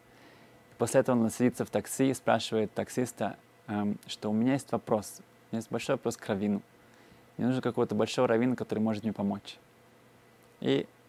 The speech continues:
таксист смотрит на него и говорит, у меня есть для тебя раввин. Говорит, вот, у меня есть свой раввин, который я могу всегда к нему прийти, он всегда в своей ешива,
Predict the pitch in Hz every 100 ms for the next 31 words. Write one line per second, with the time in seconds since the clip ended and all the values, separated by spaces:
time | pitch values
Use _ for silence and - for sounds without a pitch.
0 | - 110 104 - 127 113 - - - -
1 | - - - - - 110 117 117 120 113
2 | 110 - - - 113 120 117 107 208 101
3 | - 98 98 107 - - - - 104 -
4 | - - - 110 104 - 104 104 127 135
5 | - - - - - - 107 104 101 101
6 | 101 - - 113 110 110 101 104 - 135
7 | 127 - 110 98 107 107 - 104 104 -
8 | 113 123 120